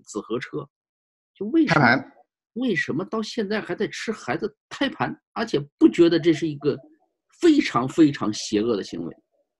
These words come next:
Speaker 1: 紫河车
Speaker 2: 这是
Speaker 1: 里的胎盘制成，中医认为其性味甘、咸、温、入肺、心、肾经。李时珍认为包衣的功效并非是其他经食草木中药材能比，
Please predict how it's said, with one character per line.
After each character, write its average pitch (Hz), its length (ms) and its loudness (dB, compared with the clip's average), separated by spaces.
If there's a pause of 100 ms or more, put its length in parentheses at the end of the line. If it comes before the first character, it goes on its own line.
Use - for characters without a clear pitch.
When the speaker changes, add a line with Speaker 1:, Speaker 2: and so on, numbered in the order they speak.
(540)
Speaker 1:
紫 175 180 2
河 214 160 6
车 247 160 4
Speaker 2:
这 233 60 6
是 233 260 -2 (340)
Speaker 1:
里 - 80 2
的 170 100 0 (140)
胎 277 220 0
盘 208 260 -2
制 208 160 -8
成， - 340 -6
中 226 200 2
医 226 140 0
认 226 260 0
为 131 220 0
其 160 440 -4
性 220 320 -2 (220)
味 185 360 -2
甘、 - 240 0 (160)
咸、 120 600 -2
温、 202 420 -2
入 185 320 0
肺、 180 320 0 (600)
心、 - 420 0 (140)
肾 165 340 4
经。 185 300 2 (140)
李 135 160 2
时 175 180 -2
珍 220 220 4
认 196 180 4
为 135 320 2
包 208 180 6
衣 202 160 4
的 147 160 2
功 190 280 -2
效 160 280 4 (640)
并 202 240 6
非 208 160 8
是 180 160 6
其 165 240 0
他 170 160 4
经 202 240 2
食 170 180 4
草 113 200 0
木 156 120 6
中 180 200 2
药 165 160 2
材 - 180 0
能 151 320 2
比， - 260 -4